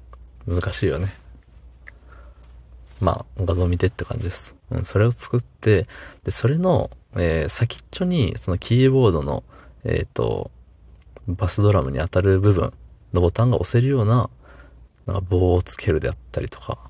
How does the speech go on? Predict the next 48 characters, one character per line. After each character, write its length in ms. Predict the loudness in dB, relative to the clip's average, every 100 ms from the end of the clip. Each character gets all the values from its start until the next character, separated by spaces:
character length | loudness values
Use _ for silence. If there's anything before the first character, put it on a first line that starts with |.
| -20 _
う 60 | -4
ん、 360 | -4 -4 -6 -10
し 80 | -4
と 100 | -2
け 100 | 0
ば 80 | 0
い 20 |
い 20 |
ん 40 |
じ 40 | 0
ゃ 40 |
な 80 | 0
い 60 | -2
か 120 | -4
な 160 | -6
と 140 | -6 -8
思 100 | -8
っ 20 |
て。 300 | -8 -4 -4 -6 -20 -20 -20 -20 -20 -20 -20 -20 -6
う 40 | -2
ん、 720 | 0 0 -2 -4 -6 -6 -4
YouTube 400 | 0 0 0 0
で 80 | 0
調 200 | -2 -2
べ 80 | -2
た 120 | -2
ら 100 | -2
二 80 | -2
千 220 | 2 4
円 120 | 6
ぐ 100 | 4
ら 60 | 2
い 20 |
で 80 | 0
で 120 | -4
き 120 | -4
る 80 | -6
ぜ 100 | -6
っ 40 | -10
て 120 | -10
書 120 | -8
い 40 | -8
て 60 |
あ 40 | -10
っ 20 |
て、 260 | -10 -10 -10 -18 -20 -20 -20 -10
あ 60 | -8
の、 400 | -6 -8 -10